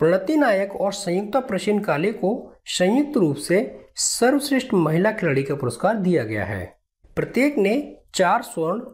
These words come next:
और एक रजत पदक अपने नाम किया है, यानी प्रणति नायक ने भी चार स्वर्ण और एक रजत पदक जीता है और संयुक्ता ने भी चार स्वर्ण और एक रजत पदक जीता है। बात करें प्रणति नायक की,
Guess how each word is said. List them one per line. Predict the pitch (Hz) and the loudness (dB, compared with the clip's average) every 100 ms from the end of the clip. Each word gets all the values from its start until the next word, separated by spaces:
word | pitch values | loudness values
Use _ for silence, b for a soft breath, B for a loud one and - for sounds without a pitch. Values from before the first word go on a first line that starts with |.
| - | -4
और | 175 185 - 185 | -4 -4 -8 -4
एक | 240 294 170 | -2 0 -2
रजत | 139 139 | -2 -4
पदक | 143 139 147 | -4 -6 -6
अपने | 131 151 302 - 190 | -4 -4 -4 -6 -2
नाम | 156 120 | 0 -2
किया | 117 117 107 | -2 -2 -2
है, | 104 104 - b b - | -4 -6 -12 b b 0
यानी | 135 202 208 | 2 2 0
प्रणति | - 143 185 | 0 2 2
नायक | 170 160 165 | 2 2 2
ने | 175 | 0
भी | 170 | 0
चार | 185 - 143 | 0 0 0
स्वर्ण | 143 - 170 196 | -2 -2 0 0
और | 156 | -4
एक | 156 | -4
रजत | 143 135 135 | -2 -4 -4
पदक | 143 151 | -4 -2
जीता | 147 143 156 | -2 0 2
है | 175 269 B B B - | 2 0 B B B -8
और | 196 165 | -4 -4
संयुक्ता | - 156 180 202 262 | -2 2 2 2 0
ने | 247 196 | 2 2
भी | 143 208 - B - | 2 -2 -4 B -2
चार | 180 190 247 | 2 2 0
स्वर्ण | - 160 165 | -4 -4 -4
और | - - 156 | -10 -8 -8
एक | - 196 277 226 | -4 -2 -2 -2
रजत | 131 120 | -4 -4
पदक | 120 160 226 | -4 -4 -2
जीता | 170 - 95 | -2 -4 -6
है। | 107 85 - - - - | -6 -8 -10 -18 -20 -6
बात | 123 127 143 - | -2 0 0 0
करें | 240 302 | 0 0
प्रणति | 302 208 202 | 0 0 2
नायक | 165 139 139 - | 2 2 -2 -2
की, | 196 | -4